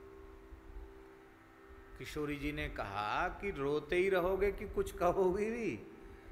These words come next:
अरे जब तक कहोगे नहीं तब तक तुम्हारी बात कैसे पता चलेगी, रोते ही रहोगे।" रोते रोते हनुमान जी की हिचकी बंध गई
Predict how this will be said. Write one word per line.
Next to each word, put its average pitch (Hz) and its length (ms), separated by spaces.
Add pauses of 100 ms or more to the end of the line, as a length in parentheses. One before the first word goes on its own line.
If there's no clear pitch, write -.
(100)
अरे 165 160
जब 202 220
तक 208 180
कहोगे 160 400
नहीं 214 140
तब 196 240
तक 208 80
तुम्हारी 190 360
बात 196 260
कैसे 196 240
पता 190 260
चलेगी, 180 440 (580)
रोते 175 260
ही 226 60
रहोगे।" 190 440 (2250)
रोते 165 360
रोते 143 300
हनुमान 131 400
जी 131 100
की 127 220
हिचकी 127 360
बंध 123 200
गई 113 280